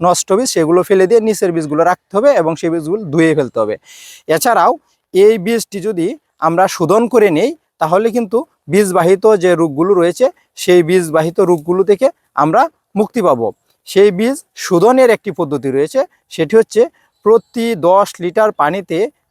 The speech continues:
তিরিশ গ্রাম পরিমাণ কার্বেন্ডাজিম গ্রুপের ছত্রাকনাশক অথবা তিরাম গ্রুপের ছত্রাকনাশক মিশিয়ে সেখানে আমরা দশ কেজি পরিমাণ বীজ সেখানে যদি আমরা দশ থেকে বারো ঘন্টা রেখে দিই, তাহলে কিন্তু আমাদের ধান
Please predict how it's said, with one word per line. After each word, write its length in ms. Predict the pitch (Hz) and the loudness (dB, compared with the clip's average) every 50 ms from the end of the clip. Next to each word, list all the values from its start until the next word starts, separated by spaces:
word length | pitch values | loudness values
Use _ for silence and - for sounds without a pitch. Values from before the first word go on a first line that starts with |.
| _ _ - - | _ _ -4 -2
তিরিশ 320 | 214 226 226 240 240 220 220 | 0 0 2 0 0 -2 -2
গ্রাম 320 | 165 147 165 175 196 214 220 214 | 0 0 2 2 2 2 0 -2
পরিমাণ 480 | - - 208 190 185 170 143 143 165 226 285 - _ _ _ | 0 0 0 2 2 0 0 0 0 0 -2 -6 _ _ _
কার্বেন্ডাজিম 640 | - - 156 180 190 220 226 214 202 220 214 202 214 208 | -4 -2 0 0 0 -2 -2 0 0 0 0 0 -2 -2
গ্রুপের 260 | 180 170 180 165 180 151 | 0 -2 0 0 0 -2
ছত্রাকনাশক 680 | - 185 165 _ - 160 139 143 139 - - 196 240 _ _ _ _ _ - | -2 -6 -6 _ -4 -6 -4 -4 -4 -2 -2 -2 -2 _ _ _ _ _ -4
অথবা 380 | 147 156 165 - 240 208 160 117 - _ _ _ _ _ - | -2 -2 2 2 2 2 2 0 -2 _ _ _ _ _ -4
তিরাম 300 | 180 185 202 247 262 262 247 | 0 2 2 2 2 0 -2
গ্রুপের 320 | 202 202 202 - - 202 185 | 0 0 0 0 0 -4 -6
ছত্রাকনাশক 720 | 160 - - 196 - - 190 175 147 170 156 - - 170 156 151 | -6 -6 -6 -6 -4 -2 -4 -2 -2 -4 -8 -6 -6 -8 -8 -8
মিশিয়ে 380 | 160 160 151 - - 220 160 190 311 _ - - _ _ | -8 -8 -6 -2 0 0 0 0 0 _ -10 -20 _ _
সেখানে 420 | - - 185 165 - 226 196 175 175 240 349 _ _ _ _ _ _ - | -6 -4 -4 0 0 0 0 0 0 -2 -2 _ _ _ _ _ _ -4
আমরা 220 | 156 160 180 220 320 349 _ _ _ 233 | -2 0 2 0 0 -2 _ _ _ -12
দশ 280 | 147 127 170 214 196 - - | -4 -2 0 0 -2 -4 -6
কেজি 300 | - - 233 214 226 269 | -2 -2 0 0 0 -2
পরিমাণ 400 | 208 - 240 220 220 208 208 196 190 175 | 0 2 2 2 4 2 2 0 0 -2
বীজ 240 | 170 175 214 302 330 _ _ _ _ _ _ _ _ _ - | -4 -2 -2 -4 -6 _ _ _ _ _ _ _ _ _ -6
সেখানে 360 | - 180 185 - 202 214 247 247 | -2 -2 0 0 0 0 0 0
যদি 200 | 214 202 180 190 | 0 0 0 0
আমরা 240 | 175 165 170 214 285 370 _ _ _ _ _ _ 143 | 0 2 2 0 0 -2 _ _ _ _ _ _ -2
দশ 160 | 160 180 175 - | -2 -2 -2 -2
থেকে 200 | - 196 170 233 | -6 -4 -2 0
বারো 240 | - 156 156 156 160 | 0 0 2 0 2
ঘন্টা 260 | 143 165 170 175 - 214 | 0 0 -2 0 0 0
রেখে 220 | 185 170 - 214 214 | 0 0 0 0 -2
দিই, 160 | 208 320 370 _ _ _ - | -2 -2 -6 _ _ _ -8
তাহলে 280 | - 160 175 190 220 240 | -4 -2 0 2 0 0
কিন্তু 200 | 220 240 226 190 | 0 -2 -2 0
আমাদের 280 | 165 160 170 180 202 208 156 | 0 0 2 2 0 0 0
ধান 160 | 151 147 156 | 0 -2 -2